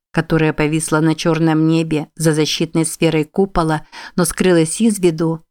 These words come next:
когда Ливана завернула в симпатичный переулок. Аромат свежесваренного кофе из маленькой кофейни преследовал её, пока она шла мимо оконных ящиков с цветами и каменных резных скамеек.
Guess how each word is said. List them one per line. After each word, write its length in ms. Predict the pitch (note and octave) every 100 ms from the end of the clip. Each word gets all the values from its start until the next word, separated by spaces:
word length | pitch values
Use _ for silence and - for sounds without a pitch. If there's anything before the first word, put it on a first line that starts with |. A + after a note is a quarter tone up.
| _
когда 300 | - D#3+ E3
Ливана 440 | D#3+ D3+ D#3+ E3+
завернула 640 | D3+ D#3 D#3+ D#3 D#3 D#3+ F3
в 60 | -
симпатичный 720 | F3 E3 D#3+ E3+ D3+ - D#3+
переулок. 760 | - E3 F3 E3 D#3+ - - - _ _ _ _
Аромат 440 | E3 F#3+ F#3+ G#3 G#3
свежесваренного 920 | - F3+ F3+ - F3 F3+ F3 F3 E3+
кофе 420 | E3 E3+ F3 F3+
из 120 | E3
маленькой 540 | F3 E3+ F3 E3+ E3+ E3
кофейни 560 | E3+ D#3+ E3+ E3 E3+
преследовал 800 | E3 - E3 - D#3+ F#3 G3+ F#3
её, 360 | F3+ F3 E3+ F3 - _ -
пока 280 | - F3 F#3+
она 160 | F#3 E3
шла 280 | - E3+ E3+
мимо 280 | E3+ E3+
оконных 480 | D#3+ - E3+ E3 E3
ящиков 540 | E3+ E3+ - - E3+ D#3+
с 40 |
цветами 760 | - E3 E3 F3+ F3+ F3+ E3 -
и 80 | F#3+
каменных 520 | - E3+ D#3+ D#3+ -
резных 380 | F3+ D#3+ E3 E3
скамеек. 800 | - F3+ F#3 E3+ E3 G3 -